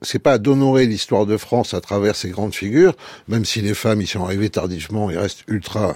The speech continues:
minoritaires, ça aussi c'est très Troisième République, ah, c'est, euh,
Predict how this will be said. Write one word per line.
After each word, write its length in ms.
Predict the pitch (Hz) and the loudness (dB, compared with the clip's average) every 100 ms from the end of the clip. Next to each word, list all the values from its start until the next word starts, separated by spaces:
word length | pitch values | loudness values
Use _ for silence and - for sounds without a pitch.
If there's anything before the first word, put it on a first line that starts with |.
| - - | -6 -8
minoritaires, 680 | 95 90 82 101 160 147 | -6 -6 -4 -2 2 0
ça 140 | - 87 | 0 -8
aussi 260 | 85 - | -6 -8
c'est 160 | 98 80 | -8 -12
très 160 | - 90 | -12 -10
Troisième 360 | - 82 87 | -8 -10 -10
République, 600 | 80 82 95 113 160 - - - - - - _ | -10 -12 -10 -8 -8 -10 -20 -20 -20 -20 -20 _
ah, 340 | 131 117 110 - | 0 2 0 -2
c'est, 480 | - - 147 160 - - | -4 2 6 6 4 2
euh, 240 | 117 | 4